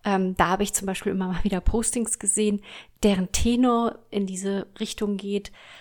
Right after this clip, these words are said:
„Positionierung brauche ich nicht, ja, sehe ich den Sinn nicht, funktioniert doch auch so.“ Was einem diese Positionierungscoaches oder Helfer immer erzählen wollen. Und, ah, ich finde solche Postings merkwürdig.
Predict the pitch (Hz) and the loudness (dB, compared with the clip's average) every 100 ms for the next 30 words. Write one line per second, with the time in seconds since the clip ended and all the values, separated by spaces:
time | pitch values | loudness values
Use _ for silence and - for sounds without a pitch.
0 | - _ - 202 202 202 190 208 262 254 | -20 _ -2 0 0 0 0 2 2 2
1 | 247 233 - 156 156 160 - 165 - - | 0 -2 -8 -6 -4 -6 -8 -10 -12 -10
2 | 190 185 190 - 214 208 196 185 175 156 | -6 -4 -6 0 2 2 2 0 0 -4
3 | 160 - - 208 - 196 214 208 - 185 | -6 -8 -2 0 2 4 4 4 -2 -4
4 | 180 - 127 147 _ _ _ - - - | -4 -4 -4 -6 _ _ _ -20 -20 -20
5 | - - - 196 185 190 185 190 185 - | -16 -8 -6 -2 -4 -4 -2 -2 -4 -18
6 | _ _ - 208 196 - 190 214 247 226 | _ _ 2 2 2 0 2 4 4 4
7 | 226 - - 208 202 - 202 - 170 175 | 2 0 4 6 4 0 -2 -2 -4 0
8 | 190 190 190 - 180 170 - - 190 143 | 2 2 0 0 0 2 0 0 -2 -2
9 | 147 139 143 180 _ _ _ _ _ _ | -6 -6 -8 -10 _ _ _ _ _ _
10 | - _ _ - 214 202 - - 226 277 | -20 _ _ -4 -4 -4 -10 -10 -6 -4
11 | 262 - 277 - - 254 240 196 180 - | -4 -2 -4 -4 0 0 2 -2 -2 -4
12 | - 190 - 202 - 240 254 - 170 160 | -2 -2 0 -2 2 2 2 -2 -4 -4
13 | 165 - | -8 -12